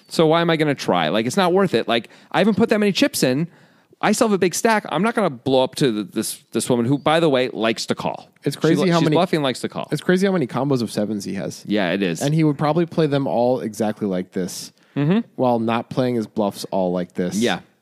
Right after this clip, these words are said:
Speaker 2: So
Speaker 1: That's
Speaker 2: even
Speaker 1: so we can really reduce the
Speaker 2: I
Speaker 1: bluff
Speaker 2: think,
Speaker 1: combos.
Speaker 2: I think it's a fold because of that.
Speaker 1: It probably isn't a chip E V call
Speaker 2: Yeah.
Speaker 1: because of what you just said,
Speaker 2: Yeah.
Speaker 1: right? Like, all the sevens go this way, the bluffs don't all go this way. He raises some of the bluffs on the flop.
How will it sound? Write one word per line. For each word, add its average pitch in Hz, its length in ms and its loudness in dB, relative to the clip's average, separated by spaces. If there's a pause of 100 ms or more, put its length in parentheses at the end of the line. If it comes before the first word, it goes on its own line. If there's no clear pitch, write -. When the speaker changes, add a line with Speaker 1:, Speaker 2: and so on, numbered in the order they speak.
(300)
Speaker 2:
So 107 520 0
Speaker 1:
That's 123 160 2
Speaker 2:
even 143 140 2
Speaker 1:
so 135 160 2
we 127 140 0
can 127 100 -6
really 127 160 2
reduce 104 320 0
the - 100 -6
Speaker 2:
I 160 40 2
Speaker 1:
bluff 185 100 2
Speaker 2:
think, 143 140 0
Speaker 1:
combos. 90 80 0
Speaker 2:
I - 80 0
think 135 160 0
it's 131 160 -4
a 113 60 -2
fold 113 280 0
because 104 280 -4
of 92 100 -6
that. 95 280 -4
Speaker 1:
It 151 120 2
probably 165 320 0
isn't 147 200 0
a 98 120 -2
chip - 240 -4
E 90 100 0
V 85 160 -2
call 92 260 -2
Speaker 2:
Yeah. 127 140 0
Speaker 1:
because 101 240 -2
of 101 80 -2
what 90 140 -2
you 87 80 -4
just 82 220 -6
said, - 200 -10
Speaker 2:
Yeah. 120 160 -4
Speaker 1:
right? 85 240 -4
Like, 92 200 -4
all 117 140 0
the 117 80 -2
sevens 110 380 -2
go 98 180 0
this 95 220 -2
way, 90 240 0
the 85 120 -6
bluffs 82 340 -6
don't 92 360 -4
all 87 200 -4
go 85 100 -4
this 85 180 -6
way. 82 260 -4 (580)
He 87 560 -2 (880)
raises 123 380 2
some 131 160 2
of 131 40 4
the 127 80 4
bluffs 117 280 2
on 113 100 0
the 104 80 -2
flop. 95 400 0